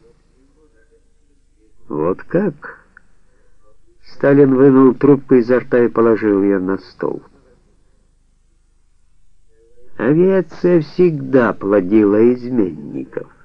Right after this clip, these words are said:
и продолжает этим заниматься. Казалось бы, что после расстрела врага народа и террориста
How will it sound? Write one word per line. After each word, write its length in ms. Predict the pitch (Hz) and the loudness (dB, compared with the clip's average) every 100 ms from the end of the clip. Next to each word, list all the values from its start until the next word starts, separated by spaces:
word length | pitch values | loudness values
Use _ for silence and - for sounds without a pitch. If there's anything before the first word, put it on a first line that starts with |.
| - - | -14 -4
и 120 | 165 | -4
продолжает 1000 | 175 175 170 170 156 107 104 95 85 - | -2 -6 -2 0 0 0 0 0 -2 -2
этим 340 | 87 - 90 80 | -4 -2 -6 -4
заниматься. 720 | 82 82 78 76 71 - 73 | -6 -6 -6 -6 -10 -14 -12
Казалось 760 | - 92 95 131 156 156 139 | -6 -4 -2 -4 0 0 -2
бы, 280 | 131 139 143 | -2 0 0
что 260 | 139 - 117 | -2 -2 -2
после 400 | - 143 139 127 | 0 0 2 0
расстрела 680 | 123 113 - 131 139 127 110 | 0 -2 -4 2 4 4 2
врага 420 | 90 117 113 123 | 0 -2 0 -2
народа 480 | 113 117 131 117 104 | 0 0 2 0 0
и 100 | 82 | -2
террориста 960 | - 110 113 117 131 - - 95 90 | 0 2 2 2 0 -2 -4 -4 -4